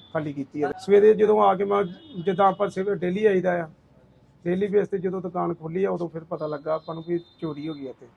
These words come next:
ਇਹ ਸ਼ਿਕਾਇਤ ਕਰਤੀ ਆ ਜੀ। ਆਹ ਹੁਣੇ ਫੋਨ ਆਇਆ ਵੀ ਆਉਣ ਲੱਗੇ। ਦੇਖਦੇ ਆ ਹੁਣ, ਦੇਖਦੇ ਆ ਵੀ, ਅਹ, ਬਿੱਲ ਸਾਦਾ, ਕਿਉਂਕਿ ਆਪਣਾ ਸਾਰਾ ਮਾਲ ਜੀ ਐਸ ਟੀ ਤੇ ਹੁੰਦਾ, ਅਹ, ਪੱਕੇ ਬਿੱਲਾਂ ਤੇ ਹੁੰਦਾ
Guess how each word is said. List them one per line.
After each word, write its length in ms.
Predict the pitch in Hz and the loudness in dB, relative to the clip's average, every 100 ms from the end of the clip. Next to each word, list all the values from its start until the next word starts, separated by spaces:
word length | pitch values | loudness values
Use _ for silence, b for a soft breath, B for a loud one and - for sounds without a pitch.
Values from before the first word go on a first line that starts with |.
| _ | _
ਇਹ 60 | 202 | -8
ਸ਼ਿਕਾਇਤ 300 | 160 196 185 | 0 2 2
ਕਰਤੀ 360 | 170 151 165 160 | 0 -2 -2 -4
ਆ 40 | |
ਜੀ। 120 | 160 170 | -2 2
ਆਹ 180 | 185 | 2
ਹੁਣੇ 200 | 190 180 | 2 -2
ਫੋਨ 240 | 170 170 165 | -4 -4 -4
ਆਇਆ 240 | 156 151 170 | -4 -6 -6
ਵੀ 80 | |
ਆਉਣ 240 | 175 147 139 | -4 -4 -6
ਲੱਗੇ। 280 | 139 156 185 _ _ - _ - _ _ - | -10 -12 -14 _ _ -20 _ -20 _ _ -12
ਦੇਖਦੇ 360 | 190 190 180 202 | -2 -2 0 0
ਆ 60 | 208 | 0
ਹੁਣ, 220 | 190 165 - _ _ _ _ _ 185 | -2 -6 -12 _ _ _ _ _ -2
ਦੇਖਦੇ 320 | 185 185 196 | -2 0 -2
ਆ 60 | |
ਵੀ, 180 | 185 196 | -2 -2
ਅਹ, 420 | 185 196 190 175 165 | -2 -4 -4 -2 -2
ਬਿੱਲ 200 | 180 175 | 0 0
ਸਾਦਾ, 260 | 175 180 190 | 2 2 0
ਕਿਉਂਕਿ 280 | - 190 202 | 0 0 2
ਆਪਣਾ 260 | 185 185 | 2 -2
ਸਾਰਾ 280 | 175 175 196 | 0 2 2
ਮਾਲ 240 | 190 180 | 2 2
ਜੀ 240 | 175 170 175 | 0 -2 0
ਐਸ 100 | 156 | 0
ਟੀ 100 | 196 | -2
ਤੇ 80 | 190 | 0
ਹੁੰਦਾ, 300 | 208 175 175 | 0 0 -2
ਅਹ, 840 | - - - - - - 190 185 170 | -4 -20 -20 -20 -18 -8 -2 -2 -2
ਪੱਕੇ 280 | 170 - | -2 2
ਬਿੱਲਾਂ 280 | 202 185 160 | 2 2 -2
ਤੇ 100 | 165 | -2
ਹੁੰਦਾ 280 | 180 170 135 | -4 -6 -8